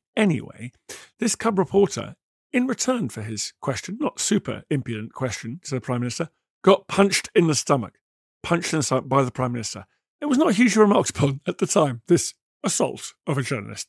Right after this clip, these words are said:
There you go. Times change, and it, uh, maybe should make us a little bit more relaxed about the buffoonish antics some of our elected leaders at the moment.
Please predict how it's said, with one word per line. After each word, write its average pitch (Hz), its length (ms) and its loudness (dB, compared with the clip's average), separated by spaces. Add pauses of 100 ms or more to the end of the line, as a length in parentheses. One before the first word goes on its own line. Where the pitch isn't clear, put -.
There 151 100 2
you 143 100 0
go. 110 200 -6 (320)
Times 220 260 0
change, 117 440 -4 (100)
and 139 120 0
it, - 200 -8
uh, 202 140 -4
maybe 208 360 -6 (380)
should - 160 -4
make 127 160 -2
us 113 140 -6
a 160 40 -8
little 143 160 -2
bit 110 140 -6
more 120 160 -6
relaxed 113 340 -10
about 117 280 -8
the 110 240 -10 (320)
buffoonish 117 460 -2
antics - 320 -8
some 127 140 -6
of 113 80 -8
our 107 100 -8
elected 107 340 -12
leaders 117 320 -12
at - 80 -20
the 117 60 -16
moment. 113 360 -14